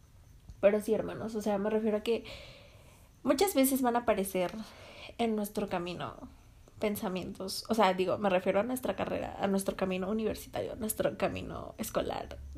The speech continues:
si entienden, ¿no? Ajá, espero que sí. Eh, sí, se nos van a cruzar pensamientos como los que acabo de mencionar, pero justo, no tenemos que abrazarlos, podemos verlos solo en la puerta y decirle,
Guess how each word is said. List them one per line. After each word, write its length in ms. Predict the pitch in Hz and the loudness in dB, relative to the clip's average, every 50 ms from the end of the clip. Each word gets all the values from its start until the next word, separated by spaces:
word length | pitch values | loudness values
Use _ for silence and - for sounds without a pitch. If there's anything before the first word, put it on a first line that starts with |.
| - | -10
si 180 | - - 190 147 | -4 -2 0 0
entienden, 600 | 147 180 180 170 170 165 156 135 101 101 120 143 | 0 0 0 -2 -2 -2 0 0 -2 -2 -2 0
¿no? 80 | 156 - - - | 0 0 0 2
Ajá, 280 | - - 233 - - - - - | 2 2 2 2 0 -2 0 -2
espero 400 | - 202 - - - - - - | -2 -4 -4 -2 0 0 0 0
que 140 | - - 262 | -2 -4 -4
sí. 240 | - - - - - - - - - - - - - - - - - - - - | -4 -4 -8 -8 -12 -12 -12 -12 -12 -12 -12 -12 -14 -14 -16 -16 -18 -16 2 4
Eh, 180 | - 202 226 | 6 6 6
sí, 360 | 226 - 320 262 - - - - - | 6 6 4 4 4 0 -6 -12 -10
se 160 | - - 226 | 0 2 4
nos 180 | 226 220 214 214 | 4 4 4 2
van 120 | 220 226 | 2 2
a 60 | 240 240 | 2 4
cruzar 300 | 262 247 220 208 202 196 | 2 4 4 2 0 2
pensamientos 1000 | - 208 214 214 208 202 196 190 190 - 202 196 196 196 - - - - - - - - - - - | 0 0 2 2 0 2 2 0 0 0 0 -2 0 -2 -4 -4 -6 -8 -12 -16 -20 -20 -20 -8 0
como 220 | - 226 220 196 180 | 2 4 4 4 4
los 220 | 190 185 190 - | 4 2 2 2
que 100 | - 196 | -2 -2
acabo 240 | 180 - 190 185 185 | 0 2 2 2 2
de 100 | 196 208 | 2 2
mencionar, 720 | 220 214 202 190 190 190 185 180 170 175 180 185 202 196 - - - - - - | 0 0 0 0 0 -2 -2 -2 0 -2 -2 -2 -4 -6 -10 -16 -20 -20 -4 0
pero 340 | 240 220 208 202 202 196 196 | 2 4 4 4 4 4 4
justo, 380 | - 226 220 220 220 202 196 | 4 4 4 4 2 0 0
no 100 | 196 196 | 0 0
tenemos 320 | 196 226 233 240 247 254 - | 0 -2 -2 -2 -2 -2 0
que 80 | 262 | 0
abrazarlos, 800 | 240 226 202 190 190 185 180 208 190 190 190 220 226 - - - - - - - - - - - - | 0 0 0 0 -2 -2 -2 -2 -2 -2 -2 -4 -6 -10 -14 -14 -16 -16 -16 -16 -16 -16 -18 -16 0
podemos 420 | - 220 214 208 196 196 214 208 202 | 4 6 6 6 6 2 0 2 4
verlos 400 | 208 202 196 196 196 196 214 - | 4 4 6 4 2 2 0 -2
solo 320 | - - 196 190 190 190 | 0 0 2 2 2 2
en 120 | 196 208 208 | 0 0 -2
la 100 | 190 190 | -4 -2
puerta 340 | - - 190 196 190 214 | -2 -2 -2 -2 -2 -2
y 60 | 220 214 | -2 -2
decirle, 560 | 208 196 196 - 202 202 202 196 196 - | -2 -2 -2 -2 -2 -2 -2 -2 -2 -4